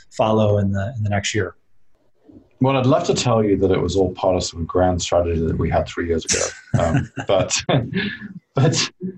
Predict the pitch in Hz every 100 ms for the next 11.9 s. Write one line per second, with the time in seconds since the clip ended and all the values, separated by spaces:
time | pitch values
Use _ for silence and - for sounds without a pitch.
0 | 151 - 123 123 117 110 98 - - _
1 | 98 98 107 104 - 101 95 90 90 -
2 | - 90 90 98 - 87 85 _ _ _
3 | _ _ _ _ - 82 95 92 90 87
4 | 90 85 85 92 - - 87 82 - -
5 | - - - - _ _ - 98 98 98
6 | 95 92 85 87 107 113 98 85 80 82
7 | 80 87 87 85 82 90 87 87 - 87
8 | 85 - - _ _ - 87 82 - 87
9 | 82 82 - - _ _ 92 87 85 80
10 | - - 80 85 82 80 - - 73 -
11 | 92 87 - - - - 92 82